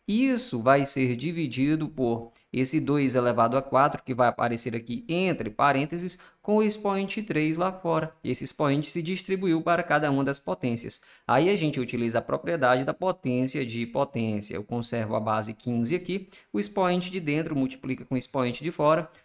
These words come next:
dois vezes três é seis, aqui está. Isso dividido ainda por quanto? O dois aparece aqui como base, não é? E o expoente de dentro multiplica o expoente de fora, quatro vezes três é doze. Então,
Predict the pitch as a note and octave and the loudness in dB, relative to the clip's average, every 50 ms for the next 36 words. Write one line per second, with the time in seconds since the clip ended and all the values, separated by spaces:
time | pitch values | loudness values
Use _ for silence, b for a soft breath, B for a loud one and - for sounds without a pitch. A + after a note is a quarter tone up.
0 | b b - B2+ C3+ B2+ B2+ B2 A#2+ A2 A2+ A2+ A2+ A#2 C3+ D3+ - - C3 B2 | b b -2 2 4 4 4 4 2 -2 -2 -2 -2 -2 -2 -6 -6 -6 -4 -4
1 | B2 B2 B2 C3+ C3+ - - - C3 A#2+ A#2 A#2+ A#2+ - - - - - - B2+ | -2 -2 -4 -6 -8 -10 -8 -4 -4 -2 -2 -2 -6 -8 -6 -6 -6 -4 -2 -2
2 | B2 B2 A#2 A2 A2+ A#2 A2+ A#2 - - A2+ G#2 G#2 - - A#2 A2 G2 - - | -2 -2 -2 -4 -4 -4 -4 -4 -4 -6 -6 -4 -4 -4 -2 0 0 0 -2 -4
3 | - b b b b b b - - E3+ F#3 G3+ G3+ - C#3+ C3 C#3 C3 C3+ C3+ | -14 b b b b b b -6 -2 -2 0 0 -2 -2 -2 -2 -2 0 0 -2
4 | B2 C3 C3+ B2+ B2 A#2+ C3+ C#3 C3 B2+ C3+ C#3 D3 - - F3 D#3+ D#3 - - | -2 -2 -2 -2 -2 0 0 0 2 2 2 0 -2 -4 -2 -4 -4 -4 -4 -2
5 | C#3 A#2+ A2+ A2 G#2+ - A2 G#2+ - F3 E3+ C#3+ B2 C3 C3 C3 C3 B2+ A#2+ A2+ | -2 -2 0 -2 -6 -8 -12 -8 -6 -6 -4 -2 0 2 4 4 4 4 2 -2
6 | A#2 A2+ - A#2 A2+ A2 A2+ A2+ - C3+ - C3 C3 - C#3+ D#3+ F3+ F3 E3+ D#3+ | -4 -4 -2 -2 -2 -2 -2 -4 -6 -8 -8 -10 -8 -6 -4 -4 0 2 4 4
7 | D#3+ F3+ G#3 F#3+ C3+ - A2+ A2 A#2 C3+ E3 G#3+ - b b b b b b G#3+ | 4 4 2 0 -2 -2 -2 0 0 0 0 -2 -4 b b b b b b -2
8 | G#3 G3+ G#3 G3+ G3+ G3 G3 G3+ G3+ G3 F#3 F#3+ F#3+ D#3+ C3 C3+ C#3 D3 D3 D3 | -2 -2 0 0 0 0 0 0 -2 -4 -2 -2 -2 0 2 2 2 2 0 -2
9 | D3+ C#3 C3+ C3+ C3 C3+ - - C3+ B2+ C3 C3+ A#2+ A2+ - - B2+ A#2+ A#2 - | 0 0 0 0 0 -4 -6 -2 -2 -2 0 0 -4 -4 0 0 0 0 0 -2
10 | D3 E3+ E3+ - D3 D3+ D#3 C#3+ A#2+ - - A#2 A#2 A2 A2 G#2+ - A#2+ A2 A2 | -4 -8 -4 0 2 2 4 4 2 0 2 4 6 6 4 2 -2 -10 -8 -6
11 | A#2 A2+ A2 C#3+ D3 - - - A#2+ A#2 A2+ A#2 A#2 A#2 - - - - A2+ A2 | -6 -6 -6 -8 -8 -8 -8 -6 -4 -4 -4 -4 -4 -6 -8 -8 -6 -6 -4 -4
12 | A2 - - A#2 B2 A#2+ B2 B2+ B2+ A#2 G#2+ - G#2 - - - - C3+ C3 - | -4 -4 -6 -8 -6 -4 -2 -2 -2 -2 -2 -4 -6 -8 -10 -8 -6 -6 -4 -2
13 | B2 A#2 C3 C3+ | -2 -2 -2 -4